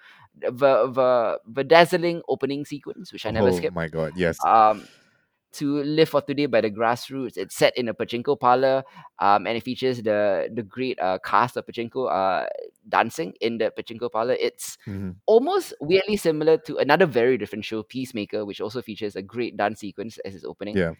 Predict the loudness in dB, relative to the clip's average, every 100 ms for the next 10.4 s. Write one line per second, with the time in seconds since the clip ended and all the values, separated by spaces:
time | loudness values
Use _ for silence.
0 | _ _ 0 2 4 2 2 4 4 2
1 | 0 2 2 -4 -2 -2 0 -2 -4 -4
2 | 2 2 2 -6 -6 -6 -10 -12 -6 0
3 | 0 0 2 4 4 0 -2 -4 -4 -6
4 | -4 -4 0 2 2 0 -4 -2 -2 -2
5 | -6 -2 0 0 0 0 -2 -4 -2 -4
6 | -2 -6 2 2 2 -4 -4 -2 -2 0
7 | -2 -6 -4 -2 -2 -4 -6 -6 -6 0
8 | 0 0 -2 0 0 0 -2 0 0 0
9 | 2 2 0 -2 -2 -4 -6 -4 -4 0
10 | 2 2 0